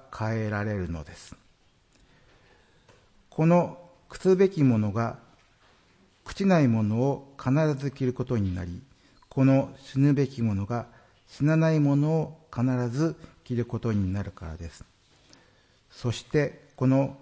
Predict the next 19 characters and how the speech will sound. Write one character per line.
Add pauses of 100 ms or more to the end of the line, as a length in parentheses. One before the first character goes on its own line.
(180)
朽
ち
る
べ
き
も
の
が (360)
朽
ち
な
い
も
の、 (380)
も
の (120)
を
着
て、